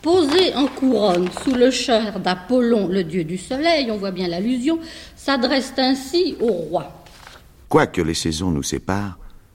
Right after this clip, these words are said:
Speaker 2: nous avons aujourd'hui forcé l'ordre de la nature pour paraître devant un prince qui a toujours surmonté les obstacles qu'elle a formés quand, pour reculer l'exécution de ses grands desseins,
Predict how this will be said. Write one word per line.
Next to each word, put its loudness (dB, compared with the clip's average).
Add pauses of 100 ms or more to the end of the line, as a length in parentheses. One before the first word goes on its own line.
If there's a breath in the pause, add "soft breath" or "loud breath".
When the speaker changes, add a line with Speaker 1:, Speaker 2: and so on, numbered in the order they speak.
(120)
Speaker 2:
nous 0
avons 4
aujourd'hui -2
forcé -4
l'ordre 0
de -4
la -2
nature -4 (380 soft breath)
pour -8
paraître -2
devant -2
un 0
prince -4
qui -2
a -2
toujours -4
surmonté 0
les -2
obstacles -6 (380 soft breath)
qu'elle 2
a 2
formés 0
quand, -4
pour -8
reculer -2
l'exécution -4
de -2
ses -6
grands 0
desseins, -4